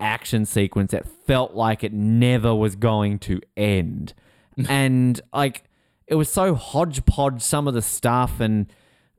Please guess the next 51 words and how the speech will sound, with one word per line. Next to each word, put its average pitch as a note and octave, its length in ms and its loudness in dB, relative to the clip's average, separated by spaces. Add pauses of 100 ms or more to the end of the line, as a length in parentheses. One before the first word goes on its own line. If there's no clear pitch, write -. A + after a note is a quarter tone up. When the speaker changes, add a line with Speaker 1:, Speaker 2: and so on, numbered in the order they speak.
(220)
Speaker 1:
I C3 40 0
mean, C3+ 160 2
the B2+ 60 0
plot E3+ 340 -2
at D#3 60 -8
the C#3+ 100 -2
end C#3 100 0
of B2 60 -2
the A2+ 60 -2
day B2 560 2
is G2 260 -2 (380)
they A#2 140 0
go A#2+ 240 0
to A#2 80 0
find A#2 540 0 (540)
a G2 120 -4
piece A#2+ 340 0
of F#2 180 -4 (120)
material A#2+ 560 2
to G2 140 -4 (120)
save A2+ 460 0
Bradley A2 320 -2
Cooper. C3 540 0
Speaker 2:
<laughs> - 60 -20 (560)
Speaker 1:
Um, A#2 640 2 (260)
I D3+ 100 0
just D#3+ 140 0
felt E3+ 160 2
there D#3 80 4
was C3 100 2
no C3 120 2
stakes - 640 -2
to E3+ 60 0
this E3 220 2
movie. E3 560 2
I, G3 320 0
I A#3 40 2
don't F3+ 120 0
know. G#2+ 200 0
Like, A#2+ 160 0
I E3+ 100 0
don't A#3 220 -2
hate C#3+ 380 -4
this G3 220 -4
movie, G#3 440 0
but G3+ 160 -2
there F#3+ 140 -4 (100)
was G#3+ 120 -2
just B3 160 -4
something G#3+ 360 -4
so F#3 480 2